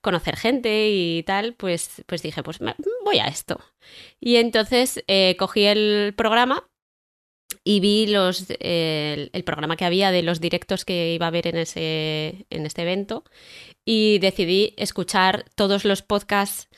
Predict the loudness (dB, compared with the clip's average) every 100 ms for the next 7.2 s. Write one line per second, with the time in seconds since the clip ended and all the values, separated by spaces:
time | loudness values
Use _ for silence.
0 | _ -20 -20 -2 0 2 0 0 4 4
1 | 2 -2 -2 0 2 2 -2 -4 2 2
2 | 4 4 4 4 2 0 -2 -4 -6 -8
3 | -12 _ -6 -6 -2 -4 0 -2 0 2
4 | 2 2 0 -2 -2 0 0 -2 -2 0
5 | 2 4 4 2 0 0 2 2 -2 -4
6 | 0 2 2 0 -2 -2 0 0 -2 2
7 | 2 0